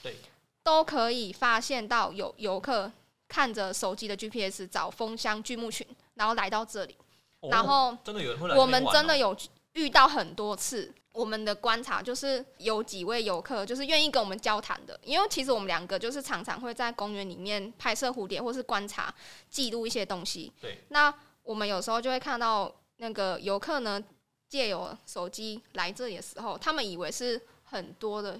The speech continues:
Speaker 2: 巨木群。那
Speaker 1: 对啊，叫巨木群欸。
Speaker 2: 没错。
Speaker 1: 哦。
Speaker 2: 那因为其实那巨木群是之前好像是镇公所还是哪个官方单位帮我们用的。
Speaker 1: 哦，哦。
Speaker 2: 对，对，对，然后后来就是一直都没有改嘛。游客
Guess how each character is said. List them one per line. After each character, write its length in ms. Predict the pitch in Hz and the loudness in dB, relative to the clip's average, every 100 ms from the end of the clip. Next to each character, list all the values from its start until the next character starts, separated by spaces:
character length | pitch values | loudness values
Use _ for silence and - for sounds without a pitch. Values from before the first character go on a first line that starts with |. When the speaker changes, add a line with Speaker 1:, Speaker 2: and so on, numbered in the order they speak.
| - | -14
Speaker 2:
巨 160 | 240 226 | -12 -10
木 160 | 220 | -10
群。 180 | - - - _ _ _ - _ | -12 -14 -18 _ _ _ -20 _
那 200 | 285 294 | 2 2
Speaker 1:
对 100 | 302 | 4
啊， 120 | 123 123 | 0 0
叫 160 | 151 | -2
巨 180 | 139 147 | -2 -8
木 180 | 139 139 | -10 -10
群 300 | - 98 - | -12 -14 -16
欸。 140 | - 185 | -12 -8
Speaker 2:
没 80 | |
错。 320 | 214 262 196 - - | -4 -2 -4 -6 -16
Speaker 1:
哦。 260 | 214 214 208 | -14 -4 4
Speaker 2:
那 140 | 359 | 4
因 100 | 349 | 4
为 60 | 427 | 0
其 160 | 285 | -4
实 80 | 254 | -2
那 120 | 277 | -2
巨 120 | 311 | -2
木 140 | 311 311 | -6 -6
群 200 | 247 160 | -6 -8
是 180 | 277 254 | -6 -6
之 200 | 247 240 | -6 -6
前 240 | 247 143 | -6 -8
好 180 | - - | -8 -6
像 220 | 240 240 | -6 -6
是 240 | 254 247 | -6 -6
镇 260 | 247 311 226 | -4 -4 -4
公 240 | 208 196 | -4 -6
所 120 | 202 156 | -6 -6
还 140 | 160 | -8
是 360 | - 247 240 254 - - | -6 -4 -6 -8 -16 -18
哪 200 | 240 185 | -6 -4
个 160 | 170 190 | -2 -6
官 340 | - 254 226 226 | -4 0 0 0
方 260 | 220 214 220 | -4 -4 -6
单 220 | 214 214 | -6 -6
位 100 | 240 | -8
帮 220 | 226 202 | -6 -6
我 60 | 185 | -8
们 120 | - - | -14 -8
用 160 | 233 185 - | -6 -6 -8
的。 100 | - _ _ | -20 _ _
Speaker 1:
哦， 100 | - | -12
哦。 340 | 127 117 - 247 | -12 -10 -10 -4
Speaker 2:
对， 140 | 285 | -2
对， 100 | 254 | 0
对， 140 | 240 202 | -2 0
然 140 | 202 | 2
后 60 | 240 | 2
后 160 | 320 | 2
来 80 | 254 | 2
就 100 | 233 | 0
是 140 | 294 277 | -4 -6
一 40 | |
直 140 | 254 | -6
都 160 | 190 196 | -6 -6
没 120 | 196 | -4
有 120 | 185 | -8
改 220 | 202 - - | -8 -10 -10
嘛。 200 | - - _ - | -14 -16 _ -4
游 180 | 220 | -2
客 340 | 220 320 269 | 0 2 2